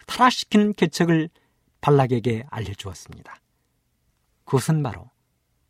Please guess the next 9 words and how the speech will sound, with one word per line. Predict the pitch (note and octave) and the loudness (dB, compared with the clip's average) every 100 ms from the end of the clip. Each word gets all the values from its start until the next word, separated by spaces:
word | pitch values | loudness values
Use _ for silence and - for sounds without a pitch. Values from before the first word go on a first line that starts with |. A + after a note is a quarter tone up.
| _ _ - | _ _ -8
이스라엘 | B2+ C#3 A#2 | -2 -2 -2
백성들을 | A2 - A2 G#2 G2+ G2+ _ _ _ | -6 -8 -8 -8 -10 -14 _ _ _
우상 | D3 E3 - F3 | 0 0 2 0
숭배에 | E3 F3 D#3+ D3 - | 0 -2 -2 -4 -4
빠뜨리는 | C3 - C3+ B2 | -6 -4 -6 -6
것입니다. | B2 - - _ - - _ _ _ _ _ _ _ _ _ _ _ _ | -8 -14 -20 _ -18 -18 _ _ _ _ _ _ _ _ _ _ _ _
그들이 | D3+ F3 E3+ | 4 6 8
섬기던 | E3+ F3 F#3 F3 D#3 | 6 6 6 6 2
바알과 | - F3 F3 F#3+ F3 | 6 6 8 6 4